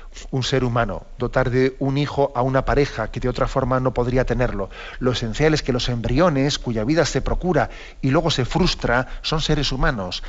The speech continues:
y el ordenamiento constitucional no admite ninguna distinción entre ellos, entre que el final, el que finalmente nace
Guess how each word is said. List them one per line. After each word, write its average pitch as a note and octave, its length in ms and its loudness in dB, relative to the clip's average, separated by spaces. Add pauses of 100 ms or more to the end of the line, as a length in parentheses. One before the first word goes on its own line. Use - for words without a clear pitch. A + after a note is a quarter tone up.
(140)
y C3 80 2
el C3 80 6
ordenamiento B2+ 540 0
constitucional C3+ 560 2
no D3 80 2
admite D#3 480 0 (300)
ninguna B2+ 380 2
distinción C3+ 480 0
entre A2+ 280 -4
ellos, - 420 -14 (220)
entre A2+ 340 -2
que A#2 120 -2
el A2 80 0
final, D3+ 340 0
el A#2+ 160 -2
que A2+ 260 0
finalmente C3+ 560 0
nace G#3 420 2